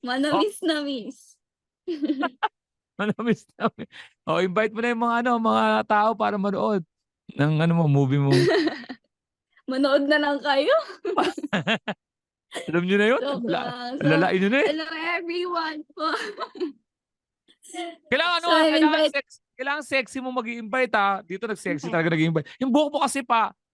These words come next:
Speaker 2: magpakita naman kasi ng konting, ah, cleavage. Ayan.
Speaker 1: Eh, yung pusa ko nag-, dito eh.
Speaker 2: Diyan yung, ano mo, pus-,
Speaker 1: Pusa ko. <laughs>
Speaker 2: ah, ay, ganda naman ng pusa mo.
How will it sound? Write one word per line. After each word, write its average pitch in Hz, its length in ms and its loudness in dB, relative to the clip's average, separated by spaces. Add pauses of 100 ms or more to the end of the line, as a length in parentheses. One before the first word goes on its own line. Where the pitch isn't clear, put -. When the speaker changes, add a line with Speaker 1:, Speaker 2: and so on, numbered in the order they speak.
(220)
Speaker 2:
magpakita 214 500 -2
naman 226 220 -2
kasi 208 100 -2
ng 214 220 -2
konting, 190 420 -2
ah, 170 300 0 (500)
cleavage. 170 400 2
Ayan. 143 320 -2
Speaker 1:
Eh, 370 460 -2
yung 440 100 -10
pusa 427 400 2
ko 440 220 -2 (100)
nag-, 392 220 -6 (420)
dito 370 520 -2 (100)
eh. 330 340 4
Speaker 2:
Diyan 202 220 0
yung, 226 100 2
ano 202 140 0
mo, 196 140 4
pus-, 202 440 -2 (480)
Speaker 1:
Pusa 359 400 0
ko. 320 460 2
<laughs> 320 180 -2
Speaker 2:
ah, - 80 4 (340)
ay, 285 220 -2
ganda 208 240 -6
naman 226 240 -4
ng 202 80 -18
pusa 208 320 2
mo. 208 320 2